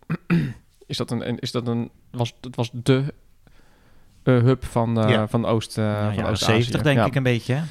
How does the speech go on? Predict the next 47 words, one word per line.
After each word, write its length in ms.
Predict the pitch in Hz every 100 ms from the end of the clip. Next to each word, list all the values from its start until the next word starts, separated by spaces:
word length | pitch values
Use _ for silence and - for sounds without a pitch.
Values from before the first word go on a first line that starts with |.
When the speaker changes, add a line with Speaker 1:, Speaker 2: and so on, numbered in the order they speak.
| - - -
Speaker 1:
Dus 100 | -
het 40 | 143
is 80 |
gigantisch 320 | 127 139 170 170
gaan 120 | 127
groeien. 200 | 147 165
En 60 |
wat 80 | 143
er 60 | 139
toen 160 | 151
is 80 | 131
gebeurd, 340 | - 113 127 143
dat 100 | 117
was, 160 | 123 - - - 123 - _ -
was 180 | 123
nog 100 | 127
niet 160 | 123 139
echt 160 | 127 - _
die, 260 | - 113 -
die, 240 | - 110 87
die 100 | 113
skyscrapers. 800 | - 143 180 - 160 - 180
Dat 180 | - -
kwam 300 | - 113 113 -
iets 180 | 127 -
daarna. 280 | 117 113
Maar 140 | 170 202 _ _ _ _
er 100 | -
zijn 120 | 117 120
heel 100 | 170
veel 100 | 143
van 80 |
die 100 | 135
grote, 380 | 123 - 151 -
gigantische 800 | - 127 175 202 175 - 135 123 117
bouwblokken 480 | 135 147 139 135
gaan 180 | 127 127
bouwen. 400 | 120 117 120 139 - -
Speaker 2:
Ja. 140 | - 95 - - - - 143 120 120 117 117 117 117
Speaker 1:
Eh, 60 |
van 260 | 113 117 120 -
twintig 560 | - 110 110 120 - - - -
verdiepingen 420 | - 113 - 107
hoog. 380 | 107 120 - - - - _ _ _ _ _
En 120 | -
heel 140 | 123 147
breed. 380 | 120 127 -